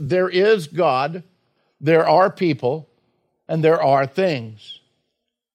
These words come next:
We should worship God, love people, and use things. But if we start worshiping ourselves, we will ignore God and we'll start loving things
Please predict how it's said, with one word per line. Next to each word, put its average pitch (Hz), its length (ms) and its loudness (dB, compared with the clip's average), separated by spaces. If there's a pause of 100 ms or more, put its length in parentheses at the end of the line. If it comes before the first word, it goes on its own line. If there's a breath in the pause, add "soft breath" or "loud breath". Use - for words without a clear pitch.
We 180 160 -2
should 143 260 -2
worship 170 540 0
God, 107 480 -6 (400)
love 139 680 0
people, 107 520 -6 (360)
and 147 220 -2
use 139 600 -2 (100)
things. 127 480 -4 (200 soft breath)
But 156 160 2
if 196 160 0
we 202 140 -2
start 175 380 -2
worshiping 196 720 -2
ourselves, 147 1000 -2 (280 soft breath)
we 180 180 0
will 156 300 2
ignore 160 640 2
God 113 640 -4 (220 soft breath)
and 151 200 -2
we'll 151 160 2
start 170 440 -2
loving 165 600 -2
things 123 640 -4